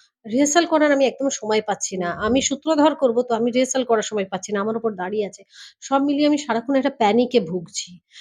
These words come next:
Speaker 1: তো সবকিছু ঠিকমতো উতরে যায়, যাক, তার মধ্যেই আপনাদের আমি বলি যে, আহ, টোয়েন্টি এইট ডিসেম্বর রিলিজ হচ্ছে, আহ, সিনেমা হলে পাঁচ নম্বর স্বপ্নময় লেন।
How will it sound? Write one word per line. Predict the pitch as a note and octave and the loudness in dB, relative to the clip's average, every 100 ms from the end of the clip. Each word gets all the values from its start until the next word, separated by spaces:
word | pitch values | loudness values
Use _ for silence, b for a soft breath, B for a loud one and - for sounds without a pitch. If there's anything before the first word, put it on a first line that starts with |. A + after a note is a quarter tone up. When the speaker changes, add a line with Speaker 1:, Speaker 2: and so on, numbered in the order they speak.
| B - | B -10
Speaker 1:
তো | A#3 | -4
সবকিছু | A#3 A#3 D4 D4 | 0 0 0 0
ঠিকমতো | E4+ D#4 D4+ D#4 | 0 0 0 0
উতরে | D#4 D#4 D#4 | -2 0 0
যায়, | D#4 D#4+ D#4+ - A3 | 2 0 -2 -12 0
যাক, | C4 D4+ - | 2 2 0
তার | B3 A3 | -2 0
মধ্যেই | A#3+ A#3 B3+ C4+ | -2 -2 -2 0
আপনাদের | A#3 - A3+ A3+ | -2 -6 -6 -4
আমি | A3+ A#3 | -2 0
বলি | A3 G#3+ G#3+ G#3+ | 0 -2 0 -2
যে, | F#3+ G3+ G3+ B B - | 0 -2 -2 B B -10
আহ, | A3 F#3+ | -6 -4
টোয়েন্টি | A#3 B3 B3+ | 0 2 2
এইট | B3 F3+ | 0 0
ডিসেম্বর | A3 - A3 A3 | -4 -2 -2 -2
রিলিজ | G3+ G3+ G3+ G3 | -2 -2 -2 -4
হচ্ছে, | F#3+ - G3+ G3 E3+ _ _ F#3 | -8 -6 -4 -4 -6 _ _ -16
আহ, | F#3+ F3 D#3+ | -12 -12 -12
সিনেমা | - G3 G3 F#3+ | -10 -4 -4 -2
হলে | F#3+ G3 G#3+ | -2 -4 -4
পাঁচ | - F3 - | -8 -12 -12
নম্বর | F3 E3+ | -14 -12
স্বপ্নময় | - - F#3 F3+ F3 | -12 -12 -10 -8 -6
লেন। | G#3 | -4